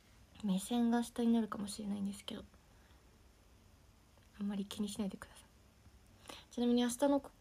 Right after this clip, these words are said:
あの、四国の公演は研究生の前座もあります。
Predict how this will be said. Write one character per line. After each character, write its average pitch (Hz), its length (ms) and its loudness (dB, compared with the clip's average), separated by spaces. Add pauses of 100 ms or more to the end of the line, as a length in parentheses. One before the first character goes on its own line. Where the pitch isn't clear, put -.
あ 220 80 -4
の、 214 200 -2
四 - 140 -10
国 233 240 -4
の 196 80 -2
公 196 140 -4
演 196 100 -2
は 233 240 -2
研 247 240 -2
究 247 180 0
生 196 200 -4
の 175 180 -4
前 202 180 2
座 196 120 -2
も 185 100 -2
あ 185 40 -4
り 185 80 -4
ま 185 140 -4
す。 - 220 -14